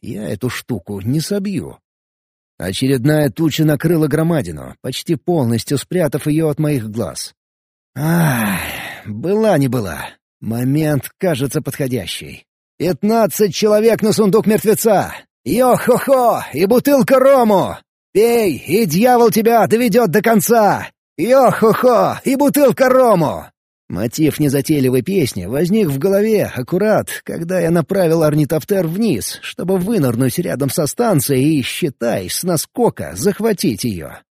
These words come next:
Картинка за окнами превратилась в молоко, и ещё побаливающие уши заложило от резкого виража.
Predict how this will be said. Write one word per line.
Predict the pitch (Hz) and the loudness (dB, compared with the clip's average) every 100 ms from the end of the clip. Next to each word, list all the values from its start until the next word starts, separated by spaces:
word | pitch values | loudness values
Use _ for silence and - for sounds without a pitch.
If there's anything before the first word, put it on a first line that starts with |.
| _ _ _ _ _ _ | _ _ _ _ _ _
Картинка | 87 95 - 143 143 139 | -8 -6 -2 0 0 0
за | 120 139 | 0 2
окнами | 156 139 139 139 | 2 2 2 2
превратилась | 127 147 151 147 151 143 131 | 0 -2 -2 -2 -2 -2 -2
в | 131 | 0
молоко, | 143 135 101 71 - - | 0 -2 -6 -10 -14 -16
и | - | -8
ещё | 92 127 - - 165 | -4 -4 -4 -4 -2
побаливающие | 156 139 156 131 123 127 - 156 185 | -2 -2 -2 0 0 -2 -4 -4 -4
уши | 208 175 - 170 | -2 -4 -4 -4
заложило | 151 190 196 170 208 160 107 | -2 -2 -2 -2 -2 0 -2
от | 107 | -2
резкого | 139 120 143 139 | -2 -2 -2 -2
виража. | 135 175 151 98 64 | 0 -2 -4 -6 -8